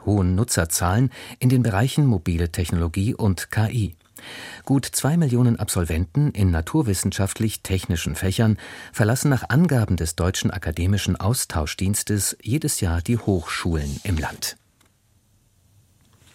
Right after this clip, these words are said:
Russland hat in der Nacht erneut Ziele in der Ukraine angegriffen. Ukrainische Stellen berichteten von Treffern russischer Drohnen und Artillerie in der Stadt Nikopol im Süden des Gebiets Dnjepropetrovsk.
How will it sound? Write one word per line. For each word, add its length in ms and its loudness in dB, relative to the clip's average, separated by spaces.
Russland 520 2
hat 140 -2
in 100 2
der 100 4
Nacht 240 0
erneut 320 4
Ziele 340 0
in 120 -4
der 120 -2
Ukraine 600 0
angegriffen. 680 -2
Ukrainische 560 0
Stellen 360 2
berichteten 580 0
von 300 0
Treffern 520 2
russischer 580 0
Drohnen 460 2
und 180 -2
Artillerie 640 0
in 100 0
der 100 2
Stadt 460 -4
Nikopol 580 0
im 200 4
Süden 420 0
des 200 -2
Gebiets 420 -2
Dnjepropetrovsk. 1080 -2